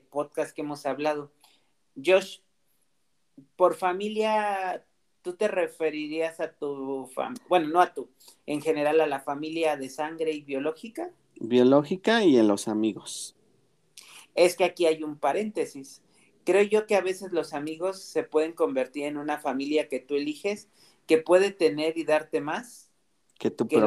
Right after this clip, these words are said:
Speaker 2: propia familia.
Speaker 1: Ajá. Y es lo que pasa con tu pareja, ¿no? La eliges,
Speaker 2: Claro.
Speaker 1: la haces familia, no eran nada, y ahora son familia.
Speaker 2: Y ahora son familia.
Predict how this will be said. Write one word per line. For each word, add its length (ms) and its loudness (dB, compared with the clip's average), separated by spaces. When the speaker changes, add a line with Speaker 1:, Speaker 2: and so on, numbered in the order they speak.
Speaker 2:
propia 160 4
familia. 680 2
Speaker 1:
Ajá. 580 -4
Y 140 4
es 100 4
lo 100 4
que 80 -2
pasa 300 -2
con 160 -4
tu 100 -8
pareja, 380 -2
¿no? 200 -10
La 240 0
eliges, 380 0
Speaker 2:
Claro. 560 6
Speaker 1:
la 220 4
haces 260 -6
familia, 560 -4
no 160 -4
eran 240 -2
nada, 420 -4
y 100 -6
ahora 300 -2
son 200 -12
familia. 460 -8
Speaker 2:
Y 100 4
ahora 240 4
son 200 -8
familia. 560 -8